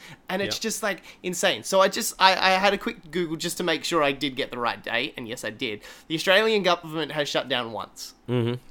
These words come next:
Speaker 1: It was in nineteen seventy-five.
Speaker 2: Mm-hmm.
Speaker 1: And the Queen came in and fired everybody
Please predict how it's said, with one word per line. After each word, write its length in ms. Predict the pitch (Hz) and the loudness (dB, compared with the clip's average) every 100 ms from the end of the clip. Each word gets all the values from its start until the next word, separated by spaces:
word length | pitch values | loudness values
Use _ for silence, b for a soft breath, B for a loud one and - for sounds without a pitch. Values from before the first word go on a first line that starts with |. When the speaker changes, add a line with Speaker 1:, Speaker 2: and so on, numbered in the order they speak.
| - | -10
Speaker 1:
It 100 | 131 | -6
was 140 | 143 | -2
in 100 | 151 | 0
nineteen 400 | 143 165 185 196 | 2 2 2 0
seventy-five. 800 | 190 190 180 170 143 175 220 - _ _ B B | 0 -2 0 2 4 4 2 -6 _ _ B B
Speaker 2:
Mm-hmm. 180 | 101 101 - - _ _ _ | -8 -8 -12 -20 _ _ _
Speaker 1:
And 140 | 147 147 | 0 0
the 40 | |
Queen 300 | 139 175 180 | 0 0 2
came 240 | 180 170 156 | 2 0 2
in 100 | 147 | 0
and 100 | 135 | -4
fired 540 | - 147 135 127 123 107 - | 0 4 4 4 2 -4 -4
everybody 540 | 135 113 101 - - | -4 -2 -10 -12 -16